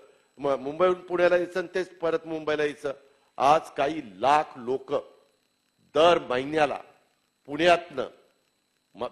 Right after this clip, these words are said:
देशाच्या वेगवेगळ्या भागामध्ये आणि जगाच्या वेगवेगळ्या भागामध्ये जातात. अध्यक्ष महोदय,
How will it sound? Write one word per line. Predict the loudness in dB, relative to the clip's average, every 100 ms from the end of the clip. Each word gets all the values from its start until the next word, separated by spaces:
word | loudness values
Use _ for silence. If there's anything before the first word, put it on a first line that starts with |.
| -6
देशाच्या | -6 0 4 4 6 4
वेगवेगळ्या | 4 0 0 0
भागामध्ये | 4 2 2 -2 -4 -10 -18 _ _ _
आणि | -8 -4
जगाच्या | -2 4 2 2 -2
वेगवेगळ्या | -2 -6 -6 -2 0
भागामध्ये | -2 -4 -6 -6 -10
जातात. | -6 -8 -2 -4 -4 -16 -20 _ -10
अध्यक्ष | -6 -6 -6
महोदय, | -6 -6 -4 -6